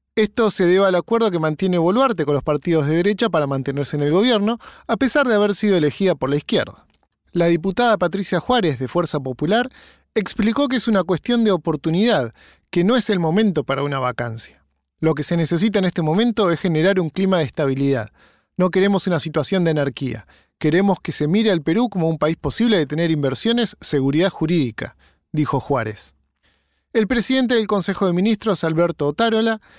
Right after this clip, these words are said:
saludó que no haya prosperado la moción y así se pueda mantener en el poder. "El gobierno necesita trabajar y este tipo de mociones de vacancia no hace sino que distraer el esfuerzo del propio Parlamento.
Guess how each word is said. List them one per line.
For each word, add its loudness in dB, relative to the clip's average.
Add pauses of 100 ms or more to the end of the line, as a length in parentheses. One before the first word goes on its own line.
(180)
saludó 2
que -2
no 0
haya 0
prosperado 2
la 2
moción -2 (320)
y 2
así 0
se 0
pueda 2
mantener -2
en -2
el -6
poder. -6 (760)
"El 0
gobierno 2
necesita 0
trabajar 0
y 2
este -6
tipo 0
de 0
mociones -2
de 2
vacancia 0
no 0
hace -2 (260)
sino 0
que 0
distraer 0
el 2
esfuerzo 0
del 0
propio 0
Parlamento. -4